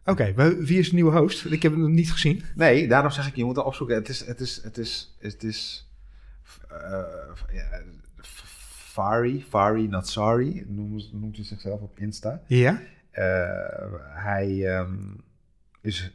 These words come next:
Speaker 2: is, is, is een leuke, spontane gozer die eigenlijk een soort van boulevardachtige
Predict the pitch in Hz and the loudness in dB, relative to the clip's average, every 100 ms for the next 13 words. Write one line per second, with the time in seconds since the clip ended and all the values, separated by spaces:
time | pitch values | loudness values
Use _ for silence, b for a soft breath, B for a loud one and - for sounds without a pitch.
0 | _ 90 92 - 98 92 - - 101 - | _ -16 -12 -10 -8 -8 -8 -8 -8 -4
1 | 101 101 101 107 110 107 92 85 98 - | 0 4 6 6 4 2 2 0 -6 -14
2 | - 110 95 107 101 98 92 85 80 82 | -8 -4 -2 0 2 2 0 -2 -6 -10
3 | _ _ _ _ _ _ _ _ _ _ | _ _ _ _ _ _ _ _ _ _
4 | - 120 107 92 90 80 92 92 101 92 | 2 4 4 2 -2 -4 -8 -10 -4 -2
5 | 92 90 - _ _ _ _ _ _ _ | -2 -4 -10 _ _ _ _ _ _ _
6 | _ _ _ _ _ - 110 101 90 87 | _ _ _ _ _ -4 -2 0 -4 -6
7 | - 92 90 - 90 85 87 - _ _ | -6 -4 -4 -4 -4 -2 -8 -14 _ _
8 | _ _ _ _ - - _ _ _ _ | _ _ _ _ -20 -20 _ _ _ _
9 | _ _ _ _ _ 104 110 95 - 95 | _ _ _ _ _ 0 2 2 2 4
10 | 107 - - - - 104 - 98 92 | 4 4 -2 -4 -6 -6 -2 0 0